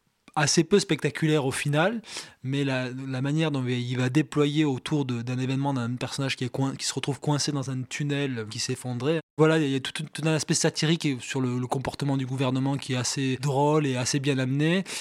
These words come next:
Le travail d'étude de caractère est bien plus intéressant que ce qu'il avait fait pour le coup sur The Hard Day, qui je trouvais tournait un peu au film de petit malin par, par moment. Euh, on retrouve dedans, euh, bah là, qui joue l'é-, l'épouse du,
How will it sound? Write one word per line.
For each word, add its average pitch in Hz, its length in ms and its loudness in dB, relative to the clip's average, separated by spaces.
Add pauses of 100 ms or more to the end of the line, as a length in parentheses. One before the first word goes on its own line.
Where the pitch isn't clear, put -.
(340)
Le 135 80 -6
travail 143 380 2
d'étude 139 220 -2
de 139 100 -4
caractère 139 560 0
est 117 400 -4 (300)
bien 165 160 4
plus 165 180 0
intéressant 156 480 2
que 147 120 -8
ce - 80 -10
qu'il 139 200 -4
avait 135 140 0
fait 147 100 -2
pour 131 160 -2
le 123 60 2
coup 131 160 -8
sur 120 240 -8
The 120 60 -2
Hard 127 220 2
Day, 135 140 0
qui 135 180 -8
je - 80 -6
trouvais 135 300 0 (220)
tournait 131 240 -2
un 135 80 0
peu 156 120 -2
au 151 80 4
film 151 200 -2
de 139 60 0
petit - 200 -2
malin 135 300 -2
par, 120 340 -4
par 127 160 0
moment. 139 340 2 (280)
Euh, 131 160 0
on 127 180 2
retrouve 135 320 2
dedans, 135 540 0
euh, 117 360 -4
bah 113 140 -6
là, 117 100 -6
qui 120 140 -12
joue 117 100 -10
l'é-, 131 200 -4
l'épouse 135 420 -4
du, 113 460 -4